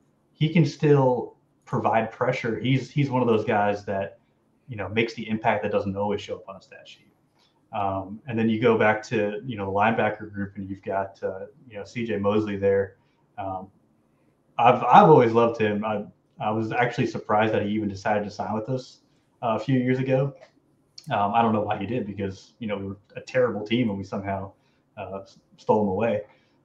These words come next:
But, uh, he is, he's really good. He's kind of the captain of that defense there, and, and it kind of goes as he goes as well. Um, and then, you know, I love me some Sauce Gardner. He's,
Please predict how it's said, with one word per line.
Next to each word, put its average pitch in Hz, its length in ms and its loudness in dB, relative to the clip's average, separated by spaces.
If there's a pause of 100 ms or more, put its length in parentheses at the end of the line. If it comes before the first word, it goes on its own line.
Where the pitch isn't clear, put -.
(120)
But, 98 240 -6
uh, 95 240 -6
he 135 280 4
is, - 280 -4 (160)
he's 120 240 -6
really 110 320 2
good. 110 160 2
He's 101 140 -2
kind 110 200 0
of 101 60 -4
the - 60 -10
captain 104 340 -4
of 98 80 -4
that 95 120 -8
defense 98 340 -12
there, 95 320 -6
and, 95 160 -10
and 104 140 -16
it 95 100 -16
kind 101 140 -6
of 95 80 -16
goes 104 200 -6
as - 80 -20
he 98 120 -6
goes 95 240 -4
as - 100 -20
well. 92 340 -8 (520)
Um, 90 480 -6 (500)
and 104 140 -6
then, 98 340 -4 (260)
you 98 80 -20
know, 92 260 -10 (440)
I 107 40 -6
love 107 140 4
me 110 60 2
some 110 140 -8
Sauce 104 300 2
Gardner. 104 460 2
He's, 98 500 -6